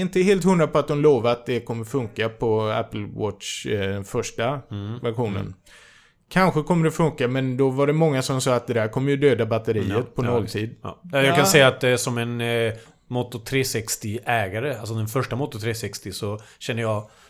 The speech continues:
Speaker 2: verkligen den här early adapter-syndromet.
Speaker 1: Ja.
Speaker 2: Nu när Android Wear två inte kommer stödjas av de, till, av den klockan som då är två år gammal.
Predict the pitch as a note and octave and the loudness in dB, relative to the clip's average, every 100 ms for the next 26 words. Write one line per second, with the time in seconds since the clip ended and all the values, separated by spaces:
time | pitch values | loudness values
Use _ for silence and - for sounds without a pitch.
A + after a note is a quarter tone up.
0 | - A2+ B2 C3+ C#3 - D3 C3+ A#2 A2 | -12 -4 2 2 2 -2 -4 -2 0 -2
1 | A#2 C3 A#2+ A2 A2 G#2 - G2+ G2 - | -2 -2 0 0 -2 -4 -6 -6 -8 -8
2 | - G#2+ F#2+ F2+ A2+ A#2+ - _ _ - | -6 -6 -6 -8 -10 -12 -16 _ _ -2
3 | C3 B2 C3+ B2 A#2+ A#2+ A#2+ A#2 A#2+ A2 | 2 2 2 2 0 2 2 0 0 2
4 | A2 G#2+ - - A2 A2+ B2 B2 A2 A2+ | 0 -2 -6 -4 -2 -2 -2 -6 -4 -2
5 | E3 B2 G#2+ G#2+ G2+ F#2+ G#2+ G2+ G#2+ G2 | -2 -2 -4 -6 -4 -6 -6 -6 -6 -8
6 | G#2+ - A2+ A#2+ A#2 A2+ A2 G#2+ A#2+ A2 | -14 -10 -8 -6 -4 -4 -4 -2 -4 -4
7 | G2+ G#2+ G2+ G2 F#2+ - G2+ F#2 G2 F#2+ | -6 -4 -4 -6 -8 -8 -6 -4 -6 -6
8 | F2+ | -10